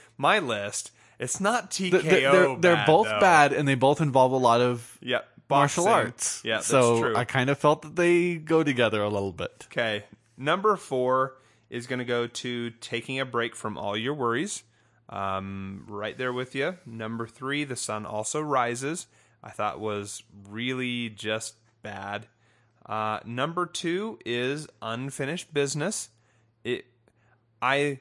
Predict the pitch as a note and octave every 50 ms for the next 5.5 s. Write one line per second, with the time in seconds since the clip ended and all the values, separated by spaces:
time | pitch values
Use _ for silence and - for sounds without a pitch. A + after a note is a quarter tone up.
0 | _ - - G#2+ A#2 B2+ C#3 F3+ G#3 G3 E3+ D3+ D3 D3+ - - - - E3 E3
1 | - - - - C3 B2+ C3 C3+ C3 A#2 A2 G#2+ A2+ B2 - - _ _ _ _
2 | _ - B2+ C3+ C3 - C#3 B2+ A#2+ A#2 B2 B2 B2 B2 C3 E3 G3 F#3+ F#3 F3+
3 | F3+ D#3+ C3+ B2+ D#3 D#3 D3 C3+ A#2+ - - D#3 C#3+ B2+ A#2+ A#2 A2 A2+ A2 A#2+
4 | G#2 G2 - C#3 C#3+ C#3+ C#3 C#3 C3 B2+ A#2+ A2+ G#2+ A2 G#2 G2+ G#2 G#2 G#2 -
5 | G#2+ G2+ - - G2+ G2+ G2+ G2+ G2